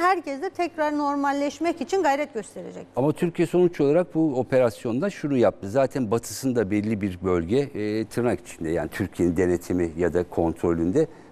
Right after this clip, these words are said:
Speaker 2: doğusunda da, e, o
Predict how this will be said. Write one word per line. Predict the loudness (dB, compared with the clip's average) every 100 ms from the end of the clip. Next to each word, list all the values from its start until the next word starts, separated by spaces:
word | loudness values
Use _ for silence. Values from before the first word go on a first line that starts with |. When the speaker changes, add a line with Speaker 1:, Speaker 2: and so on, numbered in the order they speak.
| -2
Speaker 2:
doğusunda | 0 2 0 -4 0 0 0
da, | -2 -4 -12 -6
e, | -4 -4 -4 -6 -6 -6 -8 -12 -20 -20 -20 -20 -20 -20 -20 -20 -20 -4
o | 2 4 2